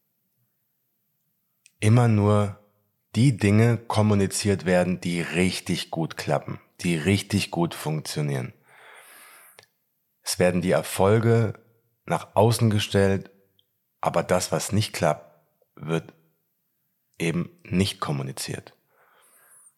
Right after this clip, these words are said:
Ich kann mich noch so gut erinnern, vor einiger Zeit hat eine Kollegin ein Buch veröffentlicht,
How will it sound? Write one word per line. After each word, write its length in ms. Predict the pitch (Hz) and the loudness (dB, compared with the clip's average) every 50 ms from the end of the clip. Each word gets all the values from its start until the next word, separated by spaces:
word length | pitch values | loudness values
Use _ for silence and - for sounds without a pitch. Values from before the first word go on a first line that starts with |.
| _ _ _ _ _ | _ _ _ _ _
Ich 160 | - - 104 | -12 -12 -8
kann 140 | - - 101 | 0 2 4
mich 100 | 107 104 | 4 4
noch 140 | 104 101 90 | 4 2 0
so 260 | - - - 107 113 | -2 0 2 2 2
gut 200 | 101 101 101 90 | 2 0 0 0
erinnern, 420 | 92 78 92 95 98 95 92 85 - | 0 0 2 2 2 2 0 -2 -4
vor 400 | - 85 85 85 82 73 - - | -2 0 0 0 0 -2 -6 -10
einiger 360 | - 87 85 87 90 82 87 78 | -6 -2 0 0 0 0 -2 -2
Zeit 400 | - - 92 80 82 78 - - _ _ _ _ _ _ _ _ _ _ _ _ _ _ _ _ _ _ _ _ _ _ _ _ _ - _ _ _ _ - - | -4 -2 -2 -2 -2 -4 -6 -14 _ _ _ _ _ _ _ _ _ _ _ _ _ _ _ _ _ _ _ _ _ _ _ _ _ -20 _ _ _ _ -20 -20
hat 260 | - - 85 78 - 80 | -10 -8 -8 -6 -6 -4
eine 180 | 80 80 80 | -4 -4 -4
Kollegin 560 | - - 82 80 85 87 87 87 85 82 78 | -4 -4 -2 0 0 0 2 0 0 -2 -2
ein 160 | - - 85 78 | -4 -6 -6 -6
Buch 160 | 80 87 - | -6 -6 -8
veröffentlicht, 720 | - 78 69 - - - 78 71 76 71 - - _ _ | -6 -4 -4 -4 -4 -6 -8 -6 -6 -10 -10 -12 _ _